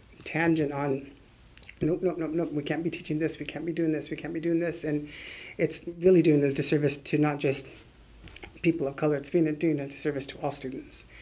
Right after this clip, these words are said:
And so, I don't know, I'm, I'm struggling to figure out how, what's our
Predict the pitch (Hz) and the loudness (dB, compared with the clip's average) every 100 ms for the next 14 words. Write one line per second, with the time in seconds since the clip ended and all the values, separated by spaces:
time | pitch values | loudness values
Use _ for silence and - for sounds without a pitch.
0 | - - - 165 156 - 147 147 147 - | -16 -16 -8 -2 0 2 0 0 -4 -14
1 | - - - - 160 160 160 156 151 - | -20 -20 -8 4 6 6 6 4 0 -4
2 | 170 156 - - 151 151 151 - 180 185 | 0 0 -4 -4 2 2 0 -2 2 6
3 | 175 165 165 - - - 156 170 170 139 | 8 6 4 -6 -10 -6 0 2 4 2
4 | 151 156 147 151 151 160 156 | 2 2 2 2 0 0 0